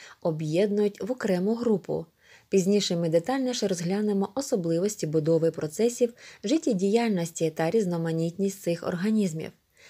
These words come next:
Тепер лише пригадаємо, що гриби, на відміну від рослин, не здатні до фотосинтезу.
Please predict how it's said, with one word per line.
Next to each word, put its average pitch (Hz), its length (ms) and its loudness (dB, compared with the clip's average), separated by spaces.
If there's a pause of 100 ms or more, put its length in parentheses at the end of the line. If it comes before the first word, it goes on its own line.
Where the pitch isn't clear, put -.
(160)
Тепер 175 340 2
лише 170 280 0
пригадаємо, 175 840 0
що - 220 -2
гриби, 165 500 4 (300)
на 202 140 2
відміну 202 520 2
від 160 180 -2
рослин, 214 480 2 (120)
не 180 180 0
здатні 175 560 0
до 156 180 2
фотосинтезу. 175 1080 -2